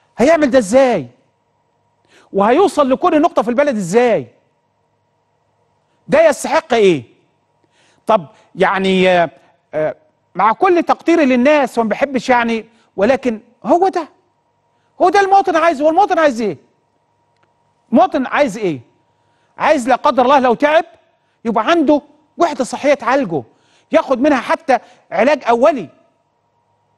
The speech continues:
الاقي دكتور يجي لك مثلا لو حد تعب، اسال حضرتك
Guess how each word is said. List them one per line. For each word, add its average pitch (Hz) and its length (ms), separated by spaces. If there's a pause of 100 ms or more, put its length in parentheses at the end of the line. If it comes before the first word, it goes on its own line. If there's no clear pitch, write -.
(480)
الاقي 302 260
دكتور 277 680 (600)
يجي 240 380
لك 226 300 (260)
مثلا 240 500 (220)
لو 220 60
حد 247 280
تعب، 254 340 (840)
اسال 180 320
حضرتك 160 420